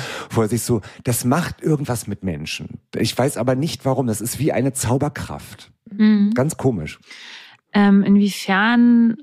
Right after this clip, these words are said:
Speaker 2: ist das eigentlich auch sexistisch? Also, weil man ja quasi, naja, sich das aneignet, sozusagen eine Frau zu, darzustellen und dann vielleicht auch das so überspitzt darstellt und vielleicht dann Leute zum Lachen bringt, indem man irgendwie sagt, „Ach Gott,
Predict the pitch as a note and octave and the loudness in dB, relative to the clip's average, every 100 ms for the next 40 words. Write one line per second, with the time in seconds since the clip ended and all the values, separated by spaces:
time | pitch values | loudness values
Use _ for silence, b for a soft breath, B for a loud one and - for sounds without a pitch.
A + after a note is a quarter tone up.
0 | - - G#3 - A3 - G3+ G#3+ G#3 F3+ | -8 -2 0 0 -4 -2 2 2 2 -4
1 | - G3+ - A#3+ - E3+ F3 - - - | -4 -2 0 -2 0 0 2 0 -2 -2
2 | F#3 F#3+ F#3+ G3 F#3 B B B B - | 0 2 2 2 2 B B B B 0
3 | F#3+ G#3 G#3+ G#3 G3+ G3 G3 G3 - - | 2 6 6 6 4 4 2 0 -6 -8
4 | - G3 G3 G3 G3 F#3+ G3 _ _ _ | -2 0 0 2 2 0 -2 _ _ _
5 | _ _ _ _ - F#3 G#3 G3+ G3 F#3 | _ _ _ _ -4 2 4 4 2 0
6 | G3+ G#3 F#3+ - A3 - C4 D4 C#4 C4+ | 0 -2 -2 0 0 0 -2 -4 -4 -4
7 | C4+ B3+ C4+ C#4+ C#4+ D4 - C4+ C#4+ D#4+ | -6 -4 -2 -2 -2 -4 -2 0 0 -2
8 | - - - C#4+ C#4 B3 A3+ B3+ D4+ F4+ | -8 -8 -2 0 0 -2 -2 -2 -2 -2
9 | - D#4 E4+ F4 - G#3+ A3+ A3 A#3 G#3+ | 0 0 -2 0 0 2 2 2 0 -2
10 | A3 - - G3+ F#3+ - - A3+ - C#4 | -4 -4 -2 0 0 0 -2 -2 -2 -2
11 | C#4 - - B3+ C4 G#3 G3 G3 F#3 F3 | 0 0 0 2 2 2 2 0 -2 -2
12 | F3 F#3 F3+ - - G3 B3+ B3+ A#3 A3 | -4 -4 -6 -6 -2 -2 2 2 4 2
13 | G3 F#3 F3+ F3+ G3 F#3+ G3+ - - - | 0 -2 -2 -2 -2 -2 -2 -4 -6 -8